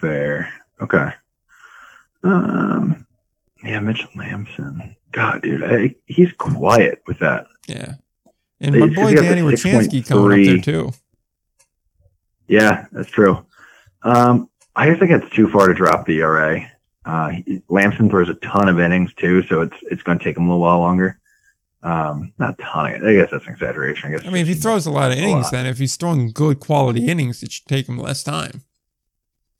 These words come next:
Speaker 1: I mean, he's thrown about seven innings an outing.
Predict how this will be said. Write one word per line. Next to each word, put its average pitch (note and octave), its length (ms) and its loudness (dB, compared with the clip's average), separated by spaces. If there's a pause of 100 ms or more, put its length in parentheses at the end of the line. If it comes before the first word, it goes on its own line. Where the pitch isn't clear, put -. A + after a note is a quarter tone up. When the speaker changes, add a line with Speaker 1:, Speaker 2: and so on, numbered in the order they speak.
(1120)
Speaker 1:
I - 100 -8
mean, B2 120 -6
he's A#3+ 200 2
thrown A2 160 4
about - 200 -4 (100)
seven C#3 200 0
innings G#2+ 320 -2
an F2 80 -8
outing. B2+ 320 -8